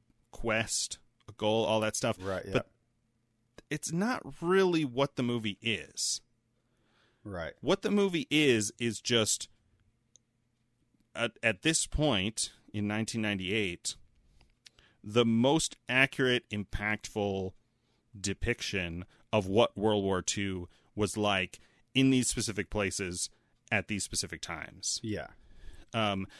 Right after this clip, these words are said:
Speaker 1: I mean, the, I read that the, uh,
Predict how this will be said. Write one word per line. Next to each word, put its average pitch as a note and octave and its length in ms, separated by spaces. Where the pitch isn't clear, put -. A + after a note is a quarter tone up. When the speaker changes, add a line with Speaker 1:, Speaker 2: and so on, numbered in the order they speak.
Speaker 1:
I A#2+ 60
mean, A#2 280
the, G#2+ 440
I A2 80
read A#2 300
that A2 220
the, G#2 440
uh, G2 40